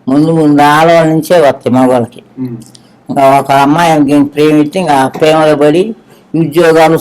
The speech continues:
Speaker 1: చదువు అన్నీ పోతాయి. అయ్యో, ఆమె ఇష్టమైతేనే చేసుకుంటాది, లేకపోతేనే మారిపోద్ది మళ్ళీ. ఆ దాన్ని ఎప్పటికీ నమ్మకూడదు. మగవాడే మంచోడు. ముందు ముందు కష్టాలు వస్తాయి. మా జాతకం ఉంటే ఎవరికి ఏమి రావు.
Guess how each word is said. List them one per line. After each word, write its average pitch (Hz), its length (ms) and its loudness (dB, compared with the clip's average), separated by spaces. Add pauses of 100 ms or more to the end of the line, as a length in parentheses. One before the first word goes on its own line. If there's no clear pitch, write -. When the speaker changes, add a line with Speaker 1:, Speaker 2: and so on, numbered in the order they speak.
(100)
Speaker 1:
చదువు 160 200 2
అన్నీ 160 240 2
పోతాయి. - 600 -4 (1000)
అయ్యో, 147 300 0 (500)
ఆమె 156 460 2
ఇష్టమైతేనే 175 720 0 (100)
చేసుకుంటాది, 170 640 0
లేకపోతేనే 175 580 -2 (720)
మారిపోద్ది 160 500 0
మళ్ళీ. 131 280 0 (400)
ఆ 156 140 0
దాన్ని 156 280 2
ఎప్పటికీ 143 360 -2
నమ్మకూడదు. 127 500 0 (1080)
మగవాడే 151 420 0
మంచోడు. 131 540 -2 (1080)
ముందు 160 180 -2
ముందు 156 260 0
కష్టాలు 156 520 0
వస్తాయి. 127 300 -2
మా 131 120 0
జాతకం 151 460 0
ఉంటే 147 380 0
ఎవరికి 160 320 0
ఏమి 151 140 2
రావు. 123 240 -2